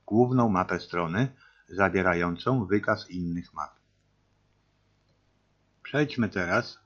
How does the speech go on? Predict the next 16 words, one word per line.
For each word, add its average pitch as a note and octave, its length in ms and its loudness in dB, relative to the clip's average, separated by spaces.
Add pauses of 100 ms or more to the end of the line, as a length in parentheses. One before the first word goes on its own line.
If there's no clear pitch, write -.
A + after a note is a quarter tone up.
do F#2+ 200 -6
samej A#2 360 0
wtyczki - 680 -8 (1600)
WordPress G2+ 640 -4
zeo. F2 640 -4 (1000)
Otóż, A2+ 340 -2
aby A#2 200 0
zainstalować G2+ 720 -2
dla F#2 140 -4
przypomnienia F#2+ 640 -6
wtyczkę F2+ 500 -10
WordPress F#2 580 -8
zeo F2+ 240 -4
by E2 260 -8
Yoast, D#2+ 480 -12 (920)
wpisujemy G2 920 -4